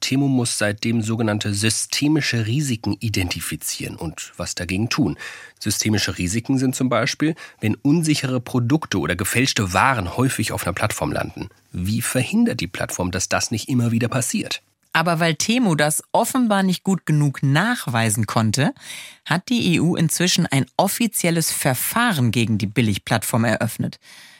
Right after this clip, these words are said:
Speaker 2: Dabei soll zum Beispiel auch der Vorwurf untersucht werden, ob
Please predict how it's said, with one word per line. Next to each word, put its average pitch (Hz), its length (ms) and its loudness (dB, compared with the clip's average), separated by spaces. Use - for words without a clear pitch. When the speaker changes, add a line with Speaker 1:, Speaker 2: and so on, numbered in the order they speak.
Speaker 2:
Dabei 156 360 2
soll 160 220 0
zum 151 140 2
Beispiel - 280 0
auch 127 80 0
der 127 180 2
Vorwurf 175 540 2
untersucht 147 580 0
werden, 165 360 0
ob 180 280 0